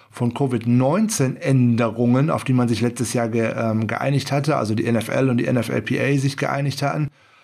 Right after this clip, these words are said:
ähm, die da nicht ausgezahlt worden sind, da müsste man die dann erst, äh, zurückzahlen, aber die sind eigentlich erst für zweitausenddreiundzwanzig, äh, angedacht worden, diese Rückstellungen.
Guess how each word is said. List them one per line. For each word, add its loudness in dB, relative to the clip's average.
ähm, 4
die 2
da 2
nicht 2
ausgezahlt -2
worden 0
sind, 0
da 0
müsste -2
man 4
die 4
dann 2
erst, 0
äh, 0
zurückzahlen, -2
aber -2
die -2
sind 0
eigentlich -6
erst 0
für -2
zweitausenddreiundzwanzig, -2
äh, 2
angedacht -2
worden, 2
diese 2
Rückstellungen. 2